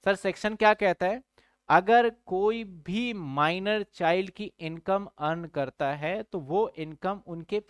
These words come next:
पेरेंट्स में जोड़ दिया जाता है। पेरेंट्स के whose ever income जिसकी हायर होगी उसके इनकम में क्लब कर दिया जाएगा। But इसके कुछ एक्सेप्शन है। एक्सेप्शन का है कि अगर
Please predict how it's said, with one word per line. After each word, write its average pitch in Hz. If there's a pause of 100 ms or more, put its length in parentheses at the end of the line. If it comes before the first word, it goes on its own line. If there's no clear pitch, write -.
पेरेंट्स 214
में 180
जोड़ 139
दिया 127
जाता 117
है। 180 (500)
पेरेंट्स 226
के 247
whose 208
ever 196 (100)
income 208
जिसकी 185
हायर 160
होगी 175
उसके 160
इनकम 143
में 165 (140)
क्लब 190
कर 123
दिया 113
जाएगा। 104 (500)
But 214
इसके 196
कुछ -
एक्सेप्शन 214
है। 226
एक्सेप्शन -
का 277 (580)
है 170
कि 226
अगर 208